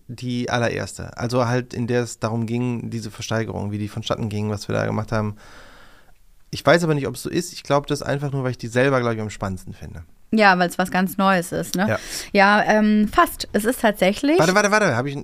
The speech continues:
Speaker 1: hab ich, darf ich nur einmal?
Speaker 2: Ja.
Speaker 1: Ach so.
Speaker 2: Danke für deinen Input. Äh, nee, es war tatsächlich, die meistgehörte Folge ist die Nummer zwei. Nummer eins ist der Trailer gewesen, deswegen sag ich mal, äh, war das Nummer zwei.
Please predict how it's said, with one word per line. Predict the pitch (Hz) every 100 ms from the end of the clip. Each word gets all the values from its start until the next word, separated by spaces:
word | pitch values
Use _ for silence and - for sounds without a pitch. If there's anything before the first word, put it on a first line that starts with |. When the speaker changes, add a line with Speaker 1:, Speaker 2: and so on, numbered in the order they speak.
| 127 123
Speaker 1:
hab | 135
ich, | 147
darf | - 139
ich | 165
nur | 151
einmal? | - 151 165 170 175
Speaker 2:
Ja. | 349 240 330 - - -
Speaker 1:
Ach | 120
so. | 101 - - - - - - - - -
Speaker 2:
Danke | 196 185 214 330
für | - 202
deinen | 175 175 175
Input. | - 226 330 - - - -
Äh, | 208 208 208 202 208
nee, | 262 240
es | 196
war | 208
tatsächlich, | 214 226 240 226
die | 220 196
meistgehörte | 202 262 - 247 247
Folge | - 214 214
ist | - 220 -
die | 208
Nummer | 196 180
zwei. | 175 - 165 175 269 170
Nummer | 180 185
eins | 156 190
ist | 180
der | 165
Trailer | - 160 175 170
gewesen, | 165 175 175
deswegen | 175 - 165
sag | 170 170
ich | 170
mal, | 170 165 -
äh, | 175 170
war | 175
das | 185
Nummer | 190 185
zwei. | 185 - 196